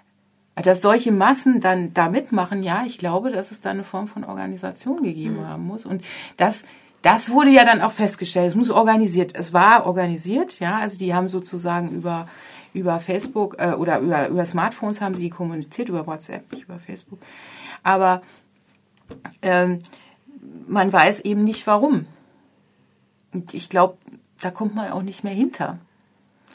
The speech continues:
Speaker 1: Aber klar, also ich denke schon, dass es möglicherweise,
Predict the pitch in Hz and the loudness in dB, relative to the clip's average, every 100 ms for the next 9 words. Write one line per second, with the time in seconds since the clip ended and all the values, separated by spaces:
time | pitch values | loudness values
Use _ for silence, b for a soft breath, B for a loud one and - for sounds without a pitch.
0 | b b b b _ - 185 185 269 233 | b b b b _ -2 4 4 8 6
1 | 143 175 151 - 190 208 202 - 185 254 | 6 2 -2 0 -2 -2 -6 -4 0 0
2 | 294 262 202 208 214 - 196 196 - 262 | 0 0 -2 -2 -10 -4 -2 -2 -6 -6
3 | 240 185 170 175 196 | -4 -4 -4 -6 -4